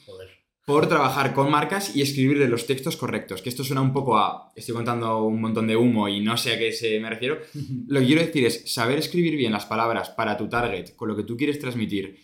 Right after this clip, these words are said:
Speaker 2: y de alguna forma que sean muy atractivas y que le generen una emoción a la persona que las lee, eso es la clave y va a ser la clave en este dos mil veintitrés, seguro, vaya.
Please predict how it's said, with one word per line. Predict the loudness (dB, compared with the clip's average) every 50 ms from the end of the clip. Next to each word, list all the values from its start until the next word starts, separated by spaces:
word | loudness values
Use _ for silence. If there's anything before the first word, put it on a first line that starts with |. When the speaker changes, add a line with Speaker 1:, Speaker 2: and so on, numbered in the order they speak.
| _ _ _ -2
Speaker 2:
y | 0
de | 2
alguna | 4 4 2 2 2
forma | 0 0 0 0 0
que | 0
sean | -2 -2 -2 -2 -2 0 0 0
muy | 2 2 2
atractivas | 2 2 0 -2 -2 -2 -2 -2 -2 -2 -4 -8 -8
y | -6 -2
que | 0 2
le | 2 2 2
generen | 0 -2 -2 0 0 2 2 2
una | 2 0 0
emoción | 0 0 0 -2 -4 -6
a | -6 -6
la | -10 -10
persona | -10 -10 -10 -8 -6
que | -6
las | -6 -6 -6 -6
lee, | -6 -8 -8 -8 -12 _ _ _ _ _ _ _ -8
eso | -6 -4 -2 -2
es | -2 0 2
la | 2 4 4 4 2 0
clave | 0 0 0 0 0 -2 -4 -6 -8 -10 -12 -8
y | -4 -2 -2
va | -2
a | -2
ser | -2 -2 -2
la | 0 0
clave | 0 0 0 2 2 2
en | 2 0 -2 -2 -4
este | -8 -8 -8 -8
dos | -8
mil | -8 -8 -8
veintitrés, | -6 -6 -4 -4 -4 -6 -8 -14 _ _ _ _ _ _
seguro, | -12 -6 -4 -2 0 2 2 2 2
vaya. | 2 0 0 -2 -4